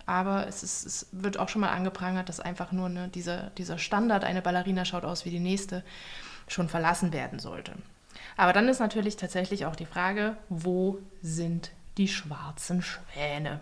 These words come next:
Ja, also Paradebeispiel ist ja wirklich, ähm, der, der, der Schwansee, das Schwansee-Ballett, wo dann der weiße, zierliche Schwan, äh, über die Bühne juckelt. Und selbst der schwarze Schwan halt, das ist ja im, im, beim Schwansee, ich weiß nicht, ob du das weißt, im Schwansee-Ballett ist es so,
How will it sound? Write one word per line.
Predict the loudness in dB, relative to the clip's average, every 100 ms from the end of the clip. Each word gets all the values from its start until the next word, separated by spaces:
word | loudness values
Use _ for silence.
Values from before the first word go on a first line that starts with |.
| -10 -16 -12 2
Ja, | 6 8
also | 8 6
Paradebeispiel | 6 10 10 10 8 6 0
ist | -2
ja | -2 2
wirklich, | 6 6 4 0 0 0
ähm, | 0 2 0 -2 -2 -2
der, | -2 0 0 -2 -2 -4 -8 -12 -10
der, | -6 -4 -4
der | -6
Schwansee, | -2 2 2 2 2 -2 -8 -14
das | -8
Schwansee-Ballett, | -2 2 2 0 -2 -2 -4 -6
wo | -6
dann | -2 -2
der | -2 -2
weiße, | 0 0 -2 -4
zierliche | -4 -4 -4 -6
Schwan, | -6 -2 0 2 0
äh, | 0 -4 -4
über | -6 -6 -6
die | -8
Bühne | -4 -4
juckelt. | -4 -4 -6 -8 -12 -12 -6
Und | 2
selbst | 4 4
der | 2
schwarze | 2 6 6 6 -2
Schwan | -2 -2 0 4 4
halt, | 2 -2
das | -6
ist | -4
ja | -2 -2
im, | -4 -4
im, | -4 -4 -4
beim | -4 -4
Schwansee, | 2 2 2
ich | 0
weiß | -2 -4
nicht, | -6
ob |
du | -6
das | -6
weißt, | -2 -2 -2 -8 -20 -20 -20 -20 -20 -16 -10
im | 2
Schwansee-Ballett | 6 8 8 6 4 -2
ist | -6
es | -4
so, | 0 2